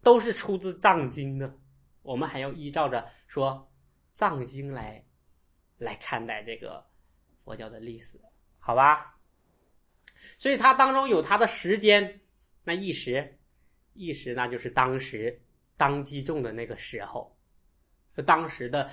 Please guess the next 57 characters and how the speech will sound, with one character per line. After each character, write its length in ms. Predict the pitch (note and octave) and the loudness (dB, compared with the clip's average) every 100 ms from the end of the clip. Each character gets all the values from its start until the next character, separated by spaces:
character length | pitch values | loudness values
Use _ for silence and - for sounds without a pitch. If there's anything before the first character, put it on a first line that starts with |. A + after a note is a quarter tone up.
| - | -16
是 140 | - E3 | -6 -6
谁 240 | - B2+ | -2 -2
在 180 | F#3 D#3+ | 0 -2
场 220 | - G#2 | -4 -12
的 80 | - | -12
那 100 | A#2 | -12
个 100 | A#2+ | -12
时 200 | - - | -14 -20
候。 120 | - _ _ - - - - | -20 _ _ -20 -20 -18 4
那 220 | C#4 C4 B3+ | 6 6 6
地 200 | F4+ E4 | 6 8
点 200 | A3 D#3+ | 6 6
是 120 | A#3 | 6
哪 100 | G3+ | 6
儿 100 | C#3+ | 6
呢？ 320 | C#3+ F3+ - - _ _ _ _ _ _ _ _ _ _ _ | 8 6 4 -12 _ _ _ _ _ _ _ _ _ _ _
迦 200 | G3 F3+ | 6 6
维 80 | F#3 | 6
罗 160 | F3 D3+ | 0 -2
卫 120 | E3 | -2
国， 180 | B2+ B2+ | -4 -6
就 100 | D3 | -8
是 80 | D3 | -4
迦 240 | D#3 C#3+ | -4 -4
毗 140 | - | -6
罗 160 | A#2 A#2 | -14 -12
卫 100 | A#2+ | -12
国。 180 | - - | -14 -6
人 240 | E3+ F#3 A#3 | 8 8 8
是 100 | C#4+ | 6
谁？ 320 | E3+ D#3+ D#3+ - - _ | 6 4 2 -14 -20 _
人 240 | E3 F3 | 8 8
是 160 | A3 A#3 | 8 2
佛 260 | - C3+ D3 | 2 2 6
呀， 240 | E3+ D#3+ | 6 4
就 60 | F#3 | -6
是 140 | E3 D#3 - | -6 -6 -8
佛 240 | - C3+ | 0 0
说 220 | D#3+ E3+ | 2 0
法 180 | D#3 A2+ | 0 0
呀。 260 | A2+ B2+ - - - | 2 0 -2 -16 4
那 120 | D4+ | 4
谁 160 | - G#3+ | 8 8
问 160 | D#4 D#4+ | 8 8
的 60 | |
呢？ 220 | C4+ A3+ - - _ _ | 8 8 6 -8 _ _
净 200 | - B3+ | -4 -2
饭 200 | A#3+ A3 | 0 0
王 180 | D#3 D#3 | -2 -2
啊。 260 | F3+ F3+ _ _ _ | -6 -8 _ _ _
那 100 | - E4+ | 4 4
旁 280 | - A#3+ | 8 6
边 220 | D#4 D4+ D4+ | 8 4 4
都 80 | |
有 100 | D#4 | 2
谁 200 | G#3+ F3 | 4 4
呢？ 260 | F#3+ G#3+ | 6 6